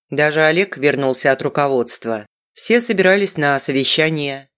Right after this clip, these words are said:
Хель передала своему другу отчёт судмедэксперта. «Мне надо было догадаться, что женщина с таким прозвищем не упустит возможность посетить морг», выдал он иронично.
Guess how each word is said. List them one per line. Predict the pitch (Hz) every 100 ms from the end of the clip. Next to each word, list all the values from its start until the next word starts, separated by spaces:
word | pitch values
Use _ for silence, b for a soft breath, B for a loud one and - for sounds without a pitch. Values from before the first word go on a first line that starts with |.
| _ -
Хель | - 180 180
передала | 165 170 165 165 170
своему | 170 156 165 170
другу | 165 170 160
отчёт | 165 165 - 202 - b -
судмедэксперта. | - 185 180 180 170 196 - 127 110 - 101 101 _ _ _ _ _ _ _ _ _ _ _ _ _
«Мне | 127 131 139 151
надо | 160 165
было | 180 185
догадаться, | 175 180 202 147 127 123 123 - 123 120 120
что | - 139
женщина | 127 147 180 185 185 175 170
с |
таким | 160 156 165
прозвищем | 165 160 165 170 170 170 165 B _
не | 160 160
упустит | 156 - 185 226 226 220 175
возможность | 175 165 160 180 185 196 - -
посетить | 170 - 165 180 175
морг», | 170 147 139 - - _ _ _ _
выдал | - 160 156 156
он | 156 147
иронично. | 147 170 165 160 117 - 117 110